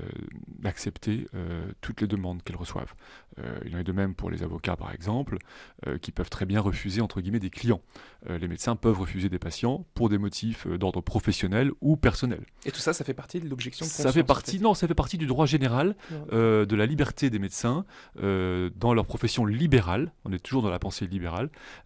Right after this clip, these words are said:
Speaker 1: euh, d'accepter ou de refuser des patients pour des motifs qui leur sont personnels ou professionnels. Un médecin peut très bien, par exemple,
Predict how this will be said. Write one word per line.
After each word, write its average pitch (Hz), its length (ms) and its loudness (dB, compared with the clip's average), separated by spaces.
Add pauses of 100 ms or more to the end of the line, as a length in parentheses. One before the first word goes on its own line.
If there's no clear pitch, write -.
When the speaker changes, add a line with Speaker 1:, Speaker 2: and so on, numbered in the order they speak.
Speaker 1:
euh, 98 320 2
d'accepter 107 500 2
ou 151 120 6
de 104 80 2
refuser 107 400 0
des 98 100 0
patients 120 580 -2
pour 156 140 6
des 131 80 4
motifs 120 400 0
qui - 100 -4
leur 98 160 -2
sont 90 160 -8
personnels 123 560 2
ou - 120 0
professionnels. 127 460 2
Un - 60 2
médecin 131 300 2
peut 117 100 -2
très - 160 -2
bien, 120 160 2
par 95 160 0
exemple, 113 460 0